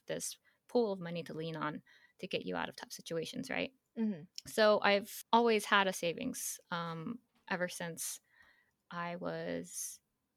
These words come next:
Speaker 1: fifteen or sixteen. And I,
Speaker 2: Mm-hmm.
Speaker 1: I never really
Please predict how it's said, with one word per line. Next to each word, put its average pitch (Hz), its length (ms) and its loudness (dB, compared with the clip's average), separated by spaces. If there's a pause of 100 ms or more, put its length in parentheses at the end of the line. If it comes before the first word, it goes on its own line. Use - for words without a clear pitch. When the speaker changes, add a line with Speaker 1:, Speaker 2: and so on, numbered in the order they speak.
(260)
Speaker 1:
fifteen 196 320 -6
or 190 40 -6
sixteen. 277 400 0 (520)
And 175 420 2 (540)
I, 202 160 10
Speaker 2:
Mm-hmm. - 40 2
Speaker 1:
I 208 60 10
never 214 260 6
really 277 360 2